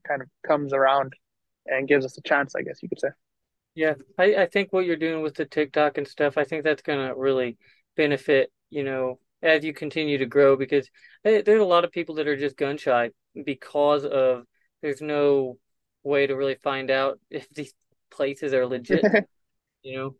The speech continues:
Speaker 2: And,
Speaker 1: Yeah.
Speaker 2: and so
Speaker 1: For sure.
Speaker 2: what you're doing with your content I believe that's, that's kind of where you're gonna, you're gonna win. You know, you're gonna win the day and the months and
Speaker 1: Yeah.
Speaker 2: year, and, and you're, you're growing,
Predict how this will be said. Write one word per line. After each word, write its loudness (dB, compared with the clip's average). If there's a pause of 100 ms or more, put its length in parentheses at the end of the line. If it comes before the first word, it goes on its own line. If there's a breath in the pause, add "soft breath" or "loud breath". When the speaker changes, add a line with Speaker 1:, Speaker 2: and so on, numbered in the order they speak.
(640 soft breath)
Speaker 2:
And, 2
Speaker 1:
Yeah. 2 (580)
Speaker 2:
and -6
so 4
Speaker 1:
For -8
sure. -14 (300)
Speaker 2:
what 2
you're 0
doing 0
with 0
your 0
content -4 (260)
I 4
believe 0
that's, 2 (120)
that's 2
kind -6
of -8
where -2
you're -6
gonna, -6 (100)
you're -2
gonna -4
win. -4
You -4
know, -4
you're 0
gonna 0
win 0
the -2
day 6
and -2
the -8
months -8 (120)
and -4
Speaker 1:
Yeah. 8 (340)
Speaker 2:
year, 2
and, -2 (400)
and -4 (120)
you're, 0
you're 0
growing, 2